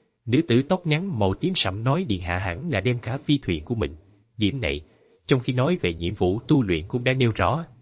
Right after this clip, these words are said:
Chiếu rồi. La Phong gật đầu, rào, cửa khoang mở ra. La Phong toàn thân mặc chiến giáp màu đen, đi giày chiến, vác thuẫn bại chiến đao, bay thẳng ra khỏi phi thuyền vũ trụ vào giữa hư không. Thiên Thực Cung,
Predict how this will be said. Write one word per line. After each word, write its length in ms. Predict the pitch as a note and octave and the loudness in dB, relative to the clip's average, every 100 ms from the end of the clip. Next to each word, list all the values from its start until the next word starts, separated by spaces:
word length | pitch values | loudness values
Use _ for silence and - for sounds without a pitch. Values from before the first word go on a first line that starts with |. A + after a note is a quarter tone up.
| _ | _
Chiếu 240 | - B2+ D#3+ | 2 4 6
rồi. 320 | A2 A2 G#2+ - _ _ - | 4 2 0 -8 _ _ -4
La 140 | A2+ | -2
Phong 200 | B2 C#3 | 0 -2
gật 220 | B2 G2 - | 0 0 2
đầu, 260 | F#2 F2+ - _ | 0 -2 -10 _
rào, 420 | G#2 G#2+ F#2+ F2+ - _ | 0 2 2 -4 -12 _
cửa 140 | - C#3 | 2 2
khoang 300 | - D3+ A2 | 2 0 0
mở 140 | F2 A#2 | -2 0
ra. 300 | A2 A2+ - _ _ - | 0 -2 -8 _ _ -4
La 200 | B2 C3+ | 0 0
Phong 320 | - B2+ C3 | 0 0 0
toàn 180 | A2+ E2+ F#2 | -2 -2 0
thân 260 | A#2+ A#2 G2+ | -2 -2 -4
mặc 140 | D2+ - | -6 -2
chiến 200 | C#3 D3 | -4 0
giáp 220 | E3+ - | -2 -2
màu 180 | D#2 E2 | -4 0
đen, 320 | G#2 A#2 A#2 - _ _ - | 0 0 -4 -12 _ _ -2
đi 120 | C#3 C3 | 0 4
giày 280 | G2 D#2+ - | 4 4 0
chiến, 340 | A#2 A#2+ F#3+ - _ - | 0 0 -2 -8 _ -2
vác 220 | D#3+ - | -2 0
thuẫn 280 | G2 A2+ D3+ | -2 0 -2
bại 160 | D#2+ | -2
chiến 260 | D2 B2+ C#3 | 0 -2 0
đao, 280 | A2 G#2+ G#2 _ - - | -2 -2 -6 _ -10 2
bay 140 | C3+ C3 | 2 2
thẳng 180 | A#2+ | -4
ra 120 | C3 B2 | -2 -2
khỏi 240 | - A#2 | 2 0
phi 220 | - D3 | 2 0
thuyền 260 | - F2+ D#2+ | 0 -2 0
vũ 180 | G#2+ D3 | 0 0
trụ 260 | F2+ E2+ G2+ - | 0 -2 -2 -2
vào 180 | F#2+ F#2+ | -2 2
giữa 120 | G#2+ C3 | 0 2
hư 140 | C#3 | 2
không. 300 | B2 B2+ B2+ A#2+ - _ _ - | 2 0 -2 -4 -16 _ _ 2
Thiên 200 | C3+ B2 | 2 2
Thực 220 | B2+ - | -2 2
Cung, 240 | C#3+ D3 | 2 2